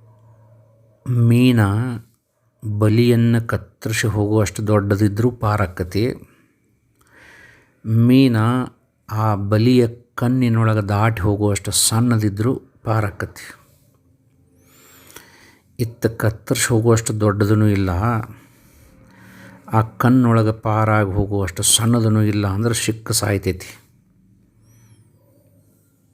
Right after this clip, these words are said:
ಈ ಭವ ಅನ್ನುವಂತಹ ಪಾಶದಿಂದ ನೀ ಪಾರಾಗ್ಬೇಕಪ್ಪ ಅಂದ್ರ,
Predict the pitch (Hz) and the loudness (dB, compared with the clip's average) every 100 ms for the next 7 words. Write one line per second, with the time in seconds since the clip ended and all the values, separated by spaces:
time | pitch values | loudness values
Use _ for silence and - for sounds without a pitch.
0 | _ _ - 104 104 87 - 117 120 113 | _ _ -2 0 2 0 2 4 4 4
1 | 113 113 113 110 110 98 107 104 - 98 | 2 2 2 2 0 0 -2 -2 -4 -4
2 | 104 110 104 113 117 110 110 110 - 98 | -2 -2 0 0 2 2 0 -2 -6 -2
3 | 113 110 101 101 - 104 95 95 95 | 0 0 0 -4 -4 -6 -4 -4 -6